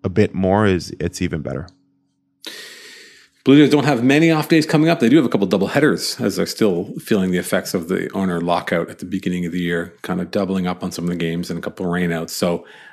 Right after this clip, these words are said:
Speaker 2: off days will be well, v-, very much, uh, welcomed by the Blue Jays, as Ricky just explained. Uh, hopefully the Blue Jays can get some guys some days off their feet, as they do have a nice set, a nice stretch of schedule coming up. I keep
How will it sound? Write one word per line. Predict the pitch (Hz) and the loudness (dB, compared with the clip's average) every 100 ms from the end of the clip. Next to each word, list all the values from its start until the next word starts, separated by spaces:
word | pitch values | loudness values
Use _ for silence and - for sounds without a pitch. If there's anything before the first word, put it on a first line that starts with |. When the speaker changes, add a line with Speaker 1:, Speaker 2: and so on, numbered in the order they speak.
| _ - | _ -2
Speaker 2:
off | 117 - | 0 4
days | 117 104 | 4 4
will | |
be | 92 98 95 113 117 | 2 2 0 -4 -2
well, | 120 120 123 117 - - _ _ _ | 2 4 4 2 -2 -12 _ _ _
v-, | - 117 104 117 | -6 -4 -2 2
very | 123 143 | 4 4
much, | 131 123 - | 4 2 2
uh, | 110 104 98 92 90 90 85 - - - _ _ | 2 2 2 0 0 -2 -2 -4 -8 -14 _ _
welcomed | 110 107 104 113 104 - | 0 2 4 2 0 -2
by | 92 90 | -2 0
the | |
Blue | 85 90 | 0 -2
Jays, | 85 87 95 | -2 -2 -2
as | 85 87 | -4 -4
Ricky | 82 87 | -6 -6
just | 85 - | -6 -8
explained. | - - 101 95 95 - - - - - | -12 -4 2 2 2 -4 -20 -20 -10 -2
Uh, | 95 90 - | 0 0 2
hopefully | 127 123 117 | 0 4 4
the | 104 | 4
Blue | 101 104 | 4 4
Jays | 98 | 2
can | 95 | 0
get | 95 98 - - | -2 -2 -6 -6
some | 98 | -2
guys | 92 92 | 0 0
some | 98 | -2
days | 95 98 | -2 0
off | 92 - | -2 -2
their | |
feet, | 98 - 143 - | -2 2 2 2
as | 92 | -2
they | 107 | -2
do | 101 117 | 2 2
have | 98 92 | 2 0
a | 90 | 0
nice | 92 101 104 - - | 0 2 0 -2 -6
set, | - 101 101 - _ _ | -2 -2 -2 -10 _ _
a | 101 | -4
nice | 101 113 | -2 -2
stretch | - 107 95 | 0 0 0
of | |
schedule | - 95 90 92 | -2 0 0 -2
coming | - 87 87 | -2 -2 -2
up. | 82 | -2
I | 104 | 0
keep | 139 101 | 0 0